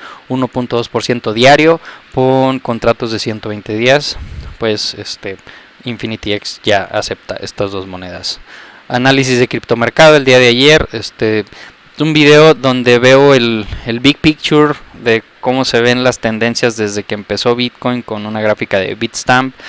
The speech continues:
que es la que tiene más, eh, tiempo hacia atrás. Este,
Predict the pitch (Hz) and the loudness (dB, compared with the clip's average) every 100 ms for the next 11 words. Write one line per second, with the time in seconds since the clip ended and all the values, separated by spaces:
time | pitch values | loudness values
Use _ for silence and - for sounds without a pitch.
0 | - - 113 110 107 - 107 107 101 104 | -20 -6 -4 -4 -8 -8 -8 -8 -6 -2
1 | 120 120 - - 117 113 107 - 120 - | 0 0 -2 -2 -2 -2 -2 -2 -4 -2
2 | 117 123 117 131 139 - - - - - | -2 0 2 2 2 -4 -18 -20 -20 -20
3 | - 107 - - 107 110 | -12 -8 -8 -2 0 0